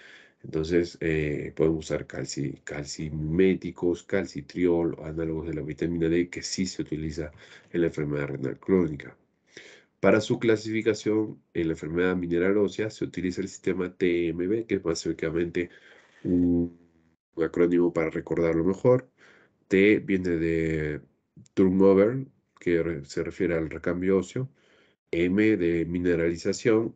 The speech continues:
y V de, eh, de volumen. Entonces, en la enfermedad mineral ósea podemos encontrar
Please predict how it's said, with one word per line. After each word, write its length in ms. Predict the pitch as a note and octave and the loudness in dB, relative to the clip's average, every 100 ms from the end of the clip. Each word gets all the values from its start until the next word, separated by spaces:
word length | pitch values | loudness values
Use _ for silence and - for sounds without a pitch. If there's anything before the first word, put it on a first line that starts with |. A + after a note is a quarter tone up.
| - | -6
y 320 | F#2+ F2 F2+ _ _ | -6 -4 -8 _ _
V 400 | G#2 F#2+ G2 F#2+ | 2 6 6 6
de, 340 | F2 F2 E2 - | 4 2 0 -4
eh, 480 | E2 D2 C2 - - | -4 -4 -8 -14 -14
de 120 | F2 | -10
volumen. 500 | D#2+ F2 G2+ D2 C#2 _ _ _ _ _ _ - - - _ _ _ _ _ _ _ _ _ _ - | -4 0 0 -2 -10 _ _ _ _ _ _ -20 -20 -20 _ _ _ _ _ _ _ _ _ _ -10
Entonces, 360 | A2+ A#2+ A2+ A2+ | 2 2 4 0
en 80 | |
la 60 | G#2 | 0
enfermedad 380 | - A2+ C3 C3+ | 0 2 2 0
mineral 500 | A#2 G2+ G2 A2 A#2 | -2 0 2 2 0
ósea 340 | A#2 A#2 C3+ | -2 -2 -4
podemos 320 | A2+ A2+ A2+ | 0 -2 -2
encontrar 580 | G2+ F#2 F2 F2+ F#2 - | -6 -8 -6 -4 -4 -6